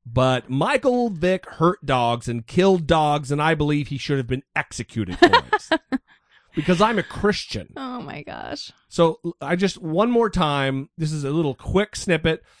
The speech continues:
Speaker 1: and then th-, the interview also went on, and he said a couple other things, but this is just to revisit it because it's just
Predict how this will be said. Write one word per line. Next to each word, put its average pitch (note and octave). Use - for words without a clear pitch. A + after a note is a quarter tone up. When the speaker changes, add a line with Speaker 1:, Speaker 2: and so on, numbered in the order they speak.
Speaker 1:
and E3
then F3
th-, F#3+
the G3+
interview G3
also E3+
went C#3+
on, C#3+
and A#2
he C#3
said C#3
a C3
couple C3+
other A#2+
things, A2
but B2
this F3
is D#3+
just F3+
to E3+
revisit D3+
it D3
because C#3
it's C3+
just D3+